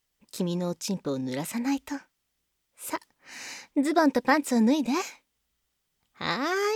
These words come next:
おちんぽくんが出てきました。今日もバッ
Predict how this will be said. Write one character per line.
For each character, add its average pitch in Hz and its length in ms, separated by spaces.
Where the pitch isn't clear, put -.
お 302 100
ち 330 220
ん 311 40
ぽ 294 120
く 269 160
ん 254 60
が 240 120
出 190 140
て 403 140
き - 120
ま 392 160
し - 140
た。 320 800
今 196 220
日 151 40
も 135 180
バ - 160
ッ - 80